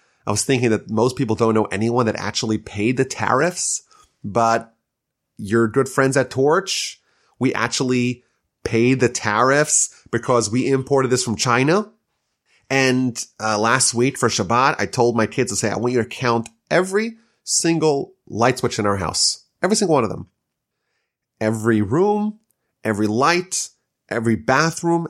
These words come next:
every closet, every one of them, 'cause we're gonna have on each and every one of them, we're gonna put a light switch cover."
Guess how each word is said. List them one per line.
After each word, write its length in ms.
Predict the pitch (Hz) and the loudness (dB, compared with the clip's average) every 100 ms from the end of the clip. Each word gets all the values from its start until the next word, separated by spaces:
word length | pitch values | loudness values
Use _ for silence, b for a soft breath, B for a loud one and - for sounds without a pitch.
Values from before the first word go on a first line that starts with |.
| - | -6
every 240 | 107 104 | -4 -4
closet, 480 | - - 156 165 180 180 | -6 0 2 2 0 -2
every 200 | 214 247 | 0 2
one 180 | 196 208 | 2 2
of 80 | |
them, 160 | 220 262 | 2 0
'cause 140 | 160 | -2
we're 100 | 135 | -2
gonna 180 | 139 127 | 0 -2
have 320 | 123 135 131 | 0 2 2
on 160 | 120 - | 0 -2
each 280 | 190 247 - | -4 -4 -2
and 100 | 165 - | -4 0
every 300 | 190 170 147 | 0 2 0
one 220 | 135 160 | 0 -2
of 120 | 160 | -2
them, 360 | 175 180 196 190 _ _ _ | -4 -4 -4 -10 _ _ _
we're 120 | 127 | -2
gonna 200 | 127 117 | 2 0
put 380 | - 139 127 - | 0 0 0 -2
a 220 | 110 104 | -2 0
light 200 | 104 113 | 0 0
switch 180 | 131 - | -2 -2
cover." 440 | 135 117 120 117 | -2 0 0 -2